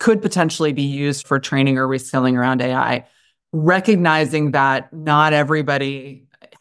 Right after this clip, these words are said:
has either access to incredibly expensive, you know, the highest quality training opportunities, making sure, again, that this idea of, of universal A I literacy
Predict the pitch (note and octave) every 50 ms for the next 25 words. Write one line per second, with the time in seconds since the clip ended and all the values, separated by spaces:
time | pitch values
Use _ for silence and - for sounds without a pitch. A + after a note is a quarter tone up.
0 | _ - D#3 C#3+ C#3 C#3 C#3 C3+ C3+ B2+ - - - C#3+ C#3 C3+ C3+ C#3 - -
1 | D3+ D#3 E3 - - - D#3+ D3 C#3+ - - - - E3 D#3 D3+ D3 D3 C#3+ C#3+
2 | C#3+ C#3+ B2+ - - _ _ _ _ _ _ _ _ _ _ _ - F3+ F3 D#3+
3 | - F3+ F3+ F3 D#3+ F3 E3+ E3 - - - - E3 D#3 D#3 D3 - D#3 D3+ D3
4 | C#3+ C#3+ C3+ B2+ A#2+ - _ _ - E3 D3+ C3+ C3+ C3 C#3 D#3 D#3 D3 D3 D3+
5 | D3 D3 C#3+ C#3 - - - D3+ C#3 C3+ C3+ C#3+ C#3 C#3+ C#3+ C#3+ C#3 C#3 - G3+
6 | G3 G3 F3+ E3 D3+ C#3+ C3+ - C#3+ C#3 - D3+ C#3+ C#3+ C3+ C#3 C#3 C3+ C3 -
7 | - D#3 D#3+ D3+ D3+ - E3+ D#3+ D3 - - - D#3 D3 D3 C#3+ C#3 C#3 B2+ C#3+
8 | D3+ D3 C#3+ C3+ C3 B2+ C#3+ C#3 - B2+ C3 C3+ C#3 C3 B2+ B2+ A2+ - C3+ C3
9 | C#3+ D#3+ F3+ G3 F#3+ F3 D3 D#3 D#3+ D#3 - - D3 C3+ - - C#3 C3+ B2+ B2+
10 | C3 C3 C#3 C3+ C#3 C#3 C3+ C3+ - C3+ C3+ C3+ C3 C#3+ C#3